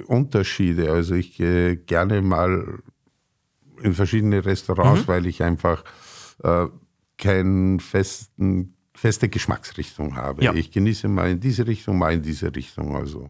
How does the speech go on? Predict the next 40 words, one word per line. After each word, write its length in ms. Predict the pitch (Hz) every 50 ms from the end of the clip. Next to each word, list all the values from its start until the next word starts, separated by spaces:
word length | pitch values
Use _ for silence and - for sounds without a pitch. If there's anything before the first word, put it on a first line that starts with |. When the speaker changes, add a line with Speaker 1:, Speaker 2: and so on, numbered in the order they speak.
| _ _ -
Speaker 2:
Ja. 200 | 117 101 87 82 - - - _ _ _ _ _ _ - -
Speaker 1:
Ja. 80 | - -
Speaker 2:
Ja 80 | 139 143
gut, 160 | 139 135 - - - - - -
das 120 | 139 110 123
ist 120 | 156 131
ja 120 | 139 127
auch 120 | 110 131 120
dem 180 | - 147 143 131
geschuldet, 420 | 131 123 - 131 127 120 123 -
dass 160 | 127 120 -
du 80 | - 127
mit 100 | 120 113
der 80 | 120 117
Kreuzfahrt 480 | - - 131 127 123 - - 131 123
in 80 | 131 127
der 100 | 120 117
ganzen 320 | 120 120 117 - 123 120
Welt 200 | 110 117 117 110
unterwegs 420 | 120 113 117 110 104 120 117 - -
bist, 460 | - 127 117 - - - - - -
wie 160 | - 123 113
wir 80 | 107 117
schon 220 | 110 127 127 -
Speaker 1:
Genau. 100 | - 107 110
Speaker 2:
gehört 280 | 110 110 104 - -
haben. 260 | 95 95 90 90 87 87 - _ - - -
Okay. 460 | 165 160 160 - 131 107 101 92 90 - _ _ - - - - - - - - - - - - _ _ _ _ _ _
Bevorzugst 640 | - 151 135 - 175 196 202 - - 185 165 - - -
du 60 | 165
die 120 | 139 143
Oase 540 | - 135 120 117 113 123 143 170 196 220 226
oder 160 | 240 220 220
den 160 | 214 214 208 175
Inselsee? 540 | 135 113 101 92 95 87 87 90 82 76 76 - _ _ _ _ _ _ _ _ _ _ _ _ _ _ _ _
Speaker 1:
Oase. 460 | - - 78 71 69 69 - - - 80 - _ _ _
Speaker 2:
Oase. 540 | - 113 107 78 78 80 82 85 87 80 80 - _ _ _ _ _ _ _ _ _ _
Saunieren 500 | - - 117 120 131 135 151 180 208 226
oder 200 | 247 190 196 170
baden? 460 | - 113 95 85 82 87 87 80 78